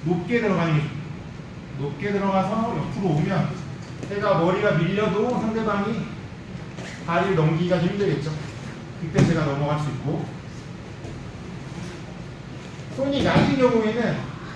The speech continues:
경우에 따라서 낮게 들어가는 사람도 있는데, 이쪽 어깨가 상대방 골반을 잡는다고 생각하면 돼요.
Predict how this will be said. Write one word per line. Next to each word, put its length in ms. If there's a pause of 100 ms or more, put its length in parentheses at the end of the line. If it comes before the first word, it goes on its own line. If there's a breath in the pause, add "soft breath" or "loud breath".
(140)
경우에 280
따라서 320
낮게 280
들어가는 300
사람도 260
있는데, 440 (1000)
이쪽 320
어깨가 560
상대방 540
골반을 360
잡는다고 520
생각하면 380
돼요. 120